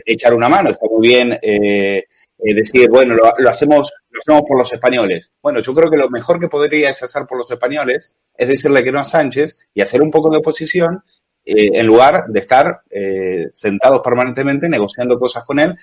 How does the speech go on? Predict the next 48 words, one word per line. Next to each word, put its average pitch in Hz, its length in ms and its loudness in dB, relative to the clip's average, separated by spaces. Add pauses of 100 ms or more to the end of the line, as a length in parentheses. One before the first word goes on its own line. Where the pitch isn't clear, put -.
(220)
y 110 140 2
en 110 160 4
un, 135 220 0
en 127 120 -2
un 139 80 0
sitio 160 300 -2
que 143 80 -2
se, 107 220 -2 (120)
parece 117 360 2
que 139 100 -4
se 107 120 -4
les 98 140 0
ve 160 240 0 (200)
mucho 127 200 -2
más 117 140 0
cómodo. 160 340 2
Parece, 123 440 2
la 95 140 2
impresión 104 540 -4
que 143 60 -2
uno 147 160 2
tiene 190 400 -2 (180)
es - 140 -2
que 127 100 -2
estáis 120 400 2
mucho 135 220 -2
más 135 140 0
cómodos 139 320 -4
con 165 160 -2
Sánchez 208 520 0 (300)
que, 202 380 0 (100)
eh, 95 720 4 (160)
con, 127 340 0
eh, 90 360 -6
los 110 180 -4
otros 139 180 0
partidos 160 480 2
que 120 140 0
defienden 127 420 2
la 123 80 -2
constitucionalidad, 104 760 -6 (280)
la, 95 400 2
la, 98 180 4
la 101 100 2
España 131 320 0
de 113 60 -2
la 113 100 -2
Constitución 139 680 -4